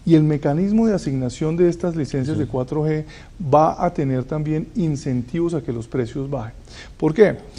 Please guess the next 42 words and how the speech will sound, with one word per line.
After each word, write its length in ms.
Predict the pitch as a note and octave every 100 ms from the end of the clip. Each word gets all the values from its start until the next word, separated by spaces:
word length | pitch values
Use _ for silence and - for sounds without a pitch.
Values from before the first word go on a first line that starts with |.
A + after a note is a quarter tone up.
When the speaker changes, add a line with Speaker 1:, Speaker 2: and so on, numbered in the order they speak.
| -
Speaker 1:
Porque 240 | - C#3 E3+
esto 160 | -
va 80 | G3+
a 20 |
ser 100 | F#3+
un 60 | G#3
proceso 260 | G3 G3 G3
de 40 |
subasta. 460 | E3+ C#3+ D#3+ - - - -
El 120 | C3+
que 100 | -
más 220 | C3 D#3
plata 260 | G#3+ G3 G3+
ofrezca, 440 | G3 G3+ F#3+ B3+ - - - - - - - -
pues, 380 | C#3+ B2+ - - - - - - -
se 140 | - C#3
va 80 | C3+
a 40 |
ganar 220 | D#3 E3+
la 80 | F3
licencia. 540 | D3 C3 A3+ D3+ A2+ - - - - - - -
Pero 280 | D#3+ D#3 E3+ -
cuando 320 | - D#3 D#3
se 60 | D#3
ofrece 320 | D3+ G#3 A#3
más 180 | B3 A3
plata, 320 | A#3 A3 A3
pues, 160 | G#3+ E3
al 100 | C#3
final 280 | C#3+ D3
del 160 | F#3+ G#3
día, 260 | G3+ G3 G3+ - - - - - - -
eso 200 | - F3
se 80 | F3+
va 80 | C#3+
a 20 |
ver 40 | C#3
reflejado 300 | D#3+ D3+ C3
en 60 | D3
las 120 | D3+
tarifas. 500 | - F3 D3 - A#2+
Speaker 2:
Más. 260 | A2+ G#2 G#2